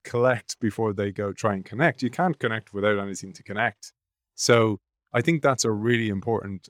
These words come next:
aspect, that this kind of wide knowledge is good, but then you hang your hat on something that you, a theory perhaps, and they're only ever theories. I don't think there's any kind of, uh, scientific fact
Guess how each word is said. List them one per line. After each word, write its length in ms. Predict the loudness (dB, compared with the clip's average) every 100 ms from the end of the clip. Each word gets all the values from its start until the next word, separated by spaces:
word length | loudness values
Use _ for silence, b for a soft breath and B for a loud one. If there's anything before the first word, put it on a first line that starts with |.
| -2
aspect, 520 | 0 0 -2 -6 -4
that 180 | -4 -4 -4
this 240 | -2 -2 -4
kind 240 | -6 -4
of 80 | -6
wide 800 | -8 -4 2 2 2 0 -2 -6 -16 _ -20 -6
knowledge 720 | 4 6 6 4 -2 -6 -14 _
is 260 | -2 0 0
good, 480 | 6 8 6 2 -8 -20 _ _ _ _ -2
but 220 | 0 2
then 280 | 4 4 2
you 380 | -4 -4 -4 -4
hang 260 | -2 -2
your 160 | -2 -4
hat 260 | 0 -2 -2
on 160 | -6
something 460 | -4 -4 -4 -6 -2
that 180 | -4 -4
you, 460 | -4 -2 0 -2 -8 _ _ _ _ -4
a 60 |
theory 480 | 0 4 6 6 4
perhaps, 640 | 0 0 -2 -2 -8 -8 _ -4
and 200 | 0 2
they're 160 | 4
only 200 | 4 2
ever 220 | 0 -2
theories. 380 | 0 2 2 0
I 60 | 0
don't 200 | 0 -2
think 200 | -6 -6
there's 200 | -6 -4
any 240 | -4 -6
kind 260 | -6 -6 -6
of, 100 | -8 _ _ _
uh, 220 | -2 0 0
scientific 720 | 2 2 0 -2 -4 -6 -6
fact 580 | 0 0 0 -8 -14